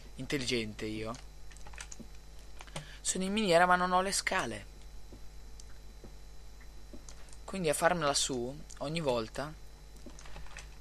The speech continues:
ci vuole l'ira di Dio, invece con le scale, vedi, basta correre, ovviamente devi toglierti i blocchi da sopra la testa, sempre quello lì, qua non c'è,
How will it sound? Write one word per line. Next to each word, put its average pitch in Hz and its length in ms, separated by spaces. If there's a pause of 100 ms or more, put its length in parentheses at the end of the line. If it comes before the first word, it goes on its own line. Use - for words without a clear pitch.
(440)
ci - 140
vuole 180 320
l'ira 156 320
di 147 140
Dio, 131 260
invece 156 320
con 147 120
le 185 80
scale, 147 480
vedi, 139 320 (240)
basta - 400
correre, 120 540
ovviamente 120 560
devi 117 160
toglierti 117 640
i 120 140
blocchi 123 400
da - 80
sopra - 260
la 147 140
testa, 147 540 (1600)
sempre 127 600
quello 139 260
lì, 170 240 (1800)
qua - 160
non 131 260
c'è, - 300